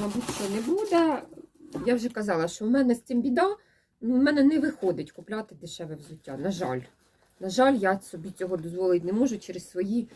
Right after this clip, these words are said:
ноги, які мені то болять, то труть, то жмуть, і приходиться оббігати пів, е, світу, щоб щось, е, купити. Устілка дуже зручна, і це, хоча я ношу тридцять восьмий розмір, це восьмерка.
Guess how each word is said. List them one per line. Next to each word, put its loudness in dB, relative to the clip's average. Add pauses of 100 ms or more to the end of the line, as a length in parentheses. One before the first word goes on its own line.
(220)
ноги, 4
які 0
мені -2 (560)
то 0
болять, 4
то -6
труть, -4
то 0
жмуть, 2
і -6
приходиться -4
оббігати 0 (480)
пів, 0
е, 2
світу, 0
щоб -8
щось, 0
е, -2 (580)
купити. -4
Устілка -2
дуже -4
зручна, -2
і -4
це, 2 (240)
хоча -2
я 6
ношу -2
тридцять -6
восьмий -6
розмір, -2
це -4
восьмерка. -6